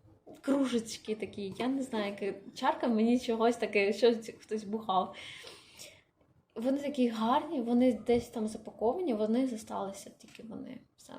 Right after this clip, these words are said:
І то мені потрібно дізнатися, чи то правда, чи ні. Бо що та гордість, вона є, але, може, вона така лжива. Не дуже хотілося б.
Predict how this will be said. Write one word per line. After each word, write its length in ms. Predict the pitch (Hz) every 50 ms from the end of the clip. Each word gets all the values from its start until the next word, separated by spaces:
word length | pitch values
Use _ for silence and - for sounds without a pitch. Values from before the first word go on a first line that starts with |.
| 226 220 - _ _ _ -
І 100 | 226 226
то 360 | - - 247 262 - - - - - _ _ _
мені 460 | 240 247 247 254 262 320 359 - - - - -
потрібно 420 | 226 - - 226 262 262 294 254
дізнатися, 580 | 240 226 226 214 208 208 - - - - - 214
чи 180 | - - 214
то 120 | - 208 202
правда, 460 | - - 214 190 190 240 254 - 247
чи 220 | - - - 214
ні. 360 | 202 190 185 175 175 180 214 - _ _ _ _ _ _ _ _ _ _ _ _ _ _ _ _ _
Бо 200 | 214 226 190 -
що 200 | - - - 269
та 180 | - - 277 262
гордість, 520 | 220 226 220 226 220 - 214 214 - -
вона 240 | 202 208 208 202 196
є, 460 | 196 196 - 208 208 220 269 - - - _ _ _ _ _ _ _ _ _
але, 640 | 214 208 190 190 202 214 226 226 214 202 214 - - - - - - _ _ _ _ _ _ _
може, 280 | - 233 254 254 247 240
вона 260 | 214 214 214 220 220
така 580 | 220 - 220 214 - 208 196 190 190 185 214 220 - _ _ _ _ _ _ _ _ _ _ _ _ _ _ _ _ _ _ _ _ _ _ _ _ _ _ _ _ _ _ _
лжива. 920 | - 247 254 247 240 240 247 220 247 262 269 269 262 233 185 202 - - - - - - - - - - - - - - _ -
Не 80 | 226
дуже 240 | 208 190 196 196 196
хотілося 520 | 185 - - - - - - - - 196 208
б. 100 | 226